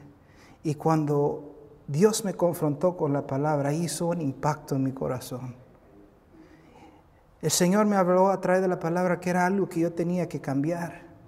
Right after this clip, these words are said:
que tenía que yo quitar de mi vida y hablar solo cosas que edificaran y que fueran de bendición a otras personas. Y la palabra de Dios me fue corrigiendo,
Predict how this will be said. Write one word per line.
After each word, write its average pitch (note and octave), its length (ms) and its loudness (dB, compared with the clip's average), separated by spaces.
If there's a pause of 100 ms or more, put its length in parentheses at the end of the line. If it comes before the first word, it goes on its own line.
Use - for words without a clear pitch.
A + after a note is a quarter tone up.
(560)
que E3 120 4
tenía F#3 520 0
que D#3+ 180 0
yo F#3+ 540 2
quitar G#3+ 680 0
de E3+ 140 2
mi E3 140 0
vida G3+ 440 -2 (1000)
y F3 100 2
hablar F3+ 300 2
solo F#3+ 420 -2
cosas F#3+ 340 0
que - 160 -4
edificaran F#3 840 -4 (320)
y E3 120 0
que D3+ 160 -2
fueran F#3 440 0
de D#3 100 0
bendición D#3 680 -2
a D3+ 140 -8
otras D3+ 320 -4
personas. - 840 -12 (1000)
Y G#3 80 6
la G#3+ 160 6
palabra G#3+ 320 6
de A#3+ 80 6
Dios A#3+ 240 4
me F#3+ 140 0
fue A3 220 0
corrigiendo, G3 760 -2